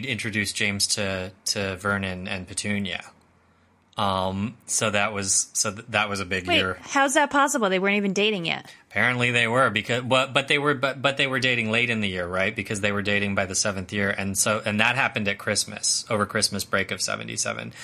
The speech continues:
Speaker 1: So that happened right after this event.
Speaker 2: Okay,
Speaker 1: With
Speaker 2: 'cause,
Speaker 1: the,
Speaker 2: yeah,
Speaker 1: with
Speaker 2: 'cause
Speaker 1: the mo-,
Speaker 2: the, the
Speaker 1: motorbike.
Speaker 2: lexicon says they started dating in their seventh year.
Speaker 1: Yeah, so it still works.
Speaker 2: Okay.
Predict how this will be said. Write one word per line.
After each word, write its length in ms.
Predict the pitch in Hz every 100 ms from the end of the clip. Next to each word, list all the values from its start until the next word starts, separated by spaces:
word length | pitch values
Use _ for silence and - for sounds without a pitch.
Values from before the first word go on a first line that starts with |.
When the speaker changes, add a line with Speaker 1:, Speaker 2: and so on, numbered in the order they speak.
| -
Speaker 1:
So 120 | - 110
that 120 | 120
happened 300 | 123 120 110
right 140 | 107
after 360 | 104 104 - 107
this 300 | 95 95 -
event. 420 | 95 90 - - -
Speaker 2:
Okay, 320 | 208 180 -
Speaker 1:
With 140 | - 202
Speaker 2:
'cause, 140 | 247
Speaker 1:
the, 80 | 220
Speaker 2:
yeah, 220 | 254 220
Speaker 1:
with 100 | 202
Speaker 2:
'cause 120 | 247 214
Speaker 1:
the 80 | 214
mo-, 360 | 220 208 202 -
Speaker 2:
the, 60 |
the 100 | 214
Speaker 1:
motorbike. 60 | 196
Speaker 2:
lexicon 580 | 233 - 214 208 185 180
says 240 | 185 165
they 140 | 180
started 400 | 170 196 180 170
dating 480 | 170 175 170 165 165
in 320 | - 196 190
their 160 | 175 165
seventh 400 | - 160 156 156
year. 260 | - - - _ _ _ - _ _ _ - -
Speaker 1:
Yeah, 280 | 123 113 87
so 180 | - 107
it 100 | 104
still 240 | - 156
works. 640 | 165 147 107 101 - - 202
Speaker 2:
Okay. 220 | 190 185